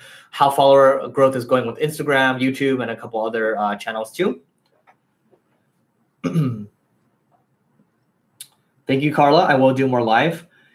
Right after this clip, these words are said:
And, uh, I'm gonna answer this final question over here, um, or maybe two questions. Um, Chris says, "Any new platforms, social platforms on your radar that you think may have legs?"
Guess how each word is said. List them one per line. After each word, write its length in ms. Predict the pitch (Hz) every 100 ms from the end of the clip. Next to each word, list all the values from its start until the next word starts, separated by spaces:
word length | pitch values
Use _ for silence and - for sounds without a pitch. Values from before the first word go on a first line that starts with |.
| _
And, 160 | 139 139
uh, 340 | 139 135 - -
I'm 80 | 143
gonna 140 | 170
answer 200 | 156 156
this 320 | 156 156 -
final 320 | - 143 143 135
question 360 | 143 139 147
over 200 | 139 135
here, 460 | - 139 135 143 139
um, 280 | 123 117 117
or 100 | 123
maybe 180 | 127 120
two 140 | 123
questions. 460 | 120 120 160 160 - _ _ _
Um, 480 | 127 123 123 120 123 _ -
Chris 240 | - 190 -
says, 400 | 170 170 160 -
"Any 640 | 156 170 175 180 180 - _ _
new 320 | 131 143 151
platforms, 560 | - 147 135 - 151 135
social 280 | 139 135 135
platforms 400 | 135 123 139 127
on 120 | 120
your 80 | 117
radar 180 | 123 123
that 160 | 113
you 80 | 120
think 160 | 131 123
may 140 | 123
have 180 | 120 117
legs?" 320 | 120 151